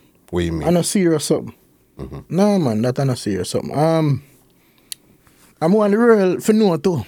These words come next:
Speaker 2: You know, for know say I stunt and I prank. No boy can box on at first, sorry. No boy can violate at first. We are a bad man still, as in like truck violence. You see me, I say.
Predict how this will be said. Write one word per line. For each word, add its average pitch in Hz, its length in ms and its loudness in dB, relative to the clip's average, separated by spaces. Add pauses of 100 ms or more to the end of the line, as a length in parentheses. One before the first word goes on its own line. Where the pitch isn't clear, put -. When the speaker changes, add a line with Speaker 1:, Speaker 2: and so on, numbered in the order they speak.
(100)
Speaker 2:
You 165 120 2
know, 185 80 2
for 185 120 0
know 196 220 2
say 170 120 0
I 180 120 0
stunt 175 320 0
and 135 120 0
I 131 60 -2
prank. 135 300 0
No 135 100 -2
boy 156 220 2
can 123 240 0
box 107 240 -6
on 98 100 -6
at 107 100 -8
first, - 280 -12
sorry. 98 340 -8
No 113 120 -8
boy 110 200 -2
can 113 260 -6
violate 117 520 -4
at 117 120 -10
first. - 240 -14
We 131 60 -2
are 127 100 0
a 120 60 -2
bad 135 260 0
man 120 220 -2
still, 123 440 -4 (160)
as 113 200 -6
in 107 140 -2
like 90 180 -8
truck - 200 -8
violence. 107 720 -10 (600)
You 101 100 -8
see 104 120 -6
me, 101 100 -4
I 98 120 -8
say. 107 240 -10